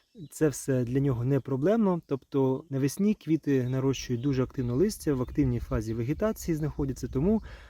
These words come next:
це не зашкодить здоров'ю півників аж ніяк. Тому іриси треба вчасно обробляти,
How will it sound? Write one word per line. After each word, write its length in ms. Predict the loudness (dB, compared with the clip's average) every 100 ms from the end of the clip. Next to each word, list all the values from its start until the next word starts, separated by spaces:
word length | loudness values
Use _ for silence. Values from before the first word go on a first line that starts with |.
| -20 -10
це 300 | 2 2 4
не 180 | 2 2
зашкодить 640 | 0 -2 -2 0 0 -2 _ _ _ -10
здоров'ю 560 | 0 4 6 4 0 0 -2 -2 -8 -6 -4
півників 460 | 0 2 2 2 0
аж 200 | 0 -2
ніяк. 340 | 0 0 -2 -2
Тому 280 | 4 4 4
іриси 500 | 2 2 2 0 0
треба 300 | 0 0 0
вчасно 480 | -2 -2 -2 -4
обробляти, 600 | -4 0 2 2 0 -2